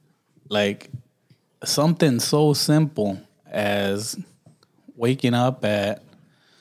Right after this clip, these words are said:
you know, eight, nine in the morning, walking around to a little cafe, getting some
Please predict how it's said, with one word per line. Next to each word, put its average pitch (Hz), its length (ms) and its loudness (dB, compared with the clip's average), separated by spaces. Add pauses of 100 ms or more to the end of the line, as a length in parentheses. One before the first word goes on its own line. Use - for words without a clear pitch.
(240)
you 120 120 -4
know, 110 340 -2
eight, 123 260 2
nine 123 280 0
in 127 100 2
the 123 60 2
morning, 135 560 2 (420)
walking 113 420 -2
around 117 460 -2
to 110 220 0
a - 20 0
little 113 300 0
cafe, 120 760 -2 (800)
getting 113 240 -2
some 107 200 -4